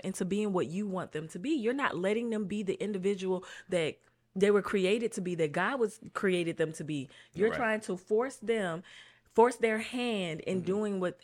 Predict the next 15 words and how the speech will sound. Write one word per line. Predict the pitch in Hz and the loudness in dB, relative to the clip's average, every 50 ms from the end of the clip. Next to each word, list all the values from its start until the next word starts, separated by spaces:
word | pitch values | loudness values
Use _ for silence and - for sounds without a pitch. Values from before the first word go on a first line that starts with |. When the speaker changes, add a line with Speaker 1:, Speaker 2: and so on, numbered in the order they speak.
| _ _ _ - | _ _ _ -8
Speaker 1:
I | - 185 185 196 | -4 -4 -4 -2
feel | - - 190 | -2 -4 -2
like | 185 175 170 - | -2 -2 -4 -4
it | 165 180 185 | -6 -6 -6
can | - - 175 | -6 -10 -8
be | 156 165 170 | -6 -6 -6
very | 160 156 151 151 151 151 | -4 -2 -2 -2 -2 -4
selfish. | 156 - - - 202 208 202 - 180 165 - - | -6 -8 -6 -4 -2 -2 -2 -4 -6 -8 -6 -4
Now, | 180 180 170 170 165 160 | -2 -2 0 0 -2 -2
Speaker 2:
Mm-hmm. | - 113 104 92 87 87 87 - - - - | -4 -6 -8 -6 -8 -8 -10 -14 -18 -20 -16
Speaker 1:
say | - - - 240 269 | -6 0 0 0 0
for | - - - - | 0 -4 -6 -4
instance, | 190 220 214 214 - - 208 202 196 190 170 - - - - - _ _ _ _ _ _ _ _ _ _ _ _ _ _ _ _ _ _ _ _ _ _ _ _ _ _ _ _ - - - _ _ _ _ _ _ _ _ _ _ _ _ _ _ _ _ _ - - | -2 -2 -4 -4 -4 -4 -2 -2 -2 -4 -4 -6 -10 -16 -18 -20 _ _ _ _ _ _ _ _ _ _ _ _ _ _ _ _ _ _ _ _ _ _ _ _ _ _ _ _ -20 -20 -20 _ _ _ _ _ _ _ _ _ _ _ _ _ _ _ _ _ -18 -6
hypothetically | - - 226 214 - 214 208 202 190 185 180 - 180 170 | 0 2 2 2 2 2 2 2 2 2 0 -2 -2 -4
speaking, | 175 - - - 170 156 - - 131 123 127 131 151 185 | -4 -6 -4 -4 -4 -4 -4 -6 -8 -8 -8 -12 -14 -18